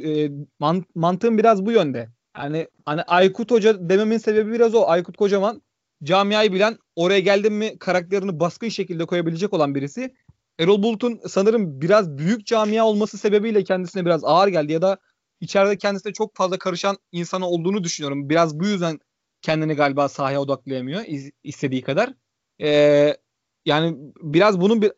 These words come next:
baskısı olabilir. Ee, işte orada baskın karakterli birisi bu sorunları çözebilir diye düşünüyorum ben.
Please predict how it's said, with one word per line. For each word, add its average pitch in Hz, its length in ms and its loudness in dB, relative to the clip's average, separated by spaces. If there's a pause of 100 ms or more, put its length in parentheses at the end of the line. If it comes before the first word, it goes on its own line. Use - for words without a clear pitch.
baskısı 156 500 -2
olabilir. 147 460 0 (480)
Ee, 143 260 -4
işte 165 160 -6
orada 208 400 4
baskın 185 300 2
karakterli 220 540 0
birisi 226 420 -4 (320)
bu 180 120 -2
sorunları 233 460 4
çözebilir 233 500 2
diye 208 140 4
düşünüyorum 135 440 -6
ben. 117 140 -10